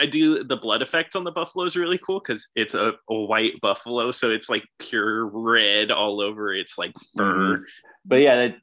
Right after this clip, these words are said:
Speaker 2: it, it was a great mo-, it was a great showdown. And then when they, when they do take it down, uh,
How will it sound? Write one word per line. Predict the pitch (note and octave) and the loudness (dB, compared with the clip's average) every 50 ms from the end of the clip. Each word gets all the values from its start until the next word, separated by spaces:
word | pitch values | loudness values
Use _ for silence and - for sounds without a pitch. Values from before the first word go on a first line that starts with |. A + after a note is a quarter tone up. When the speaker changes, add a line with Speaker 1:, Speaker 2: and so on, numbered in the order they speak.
| _ - | _ -10
Speaker 2:
it, | C#3+ C#3 - - | -8 -8 -6 -2
it | - E3 | 0 2
was | E3 F3 E3+ D#3+ | 4 4 4 4
a | |
great | C#3 D3 E3 D#3 D#3 D3+ | 2 2 2 2 2 2
mo-, | D3+ C#3+ C#3+ C#3+ | 2 0 0 2
it | D3 C#3 | 2 0
was | C3 B2 | 0 0
a | C3+ - | -2 -2
great | C3+ C3+ C3 B2+ A2+ | -2 -2 -2 -2 -4
showdown. | - - A#2+ A2 A2 A2 A2+ A2+ A2 A2+ A2+ | -4 0 2 4 4 6 6 4 4 2 0
And | A2 A2 | -2 -4
then | A2+ A2+ | -4 -4
when | A#2 A#2 | -2 0
they, | A#2 A#2 A2+ G#2+ - _ - | 2 2 2 2 -2 _ -12
when | A#2 A2+ | -8 -6
they | A2+ A2+ | -6 -4
do | G#2+ A#2 A#2+ A#2+ | -2 0 -2 -2
take | A#2+ - A2+ G#2+ G#2 | 0 0 0 0 0
it | A2 G2 - | 0 -4 -2
down, | G#2+ G#2 G#2 G#2 G2+ G#2 G#2+ - | -2 -2 -4 -6 -8 -10 -12 -8
uh, | - G2+ G2 F#2+ F#2+ | -4 0 0 0 0